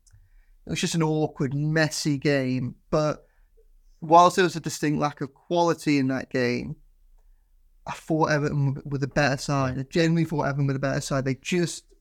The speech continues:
seemed more controlled and more organised and more deliberate in what they were doing and created the better chances.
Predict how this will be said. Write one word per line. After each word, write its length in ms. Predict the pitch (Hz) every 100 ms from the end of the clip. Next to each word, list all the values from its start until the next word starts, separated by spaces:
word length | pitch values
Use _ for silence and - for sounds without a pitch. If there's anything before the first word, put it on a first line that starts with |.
| -
seemed 560 | - - 156 147 139 143
more 580 | 147 143 147 147 143 139 _ _ _ _ -
controlled 760 | - 156 - 160 143 139 143
and 120 | 135 135
more 300 | 151 160 160
organised 680 | 151 143 143 143 139 135
and 80 | 143
more 140 | 139 147
deliberate 560 | 151 151 151 147 147
in 120 | 143
what 160 | 143 127
they 120 | 143
were 100 | 143
doing 480 | 135 147 135 131 120 _ _ _
and 100 | -
created 380 | - 151 147 143
the 80 | 143
better 220 | 139 123
chances. 720 | - 135 131 - - - -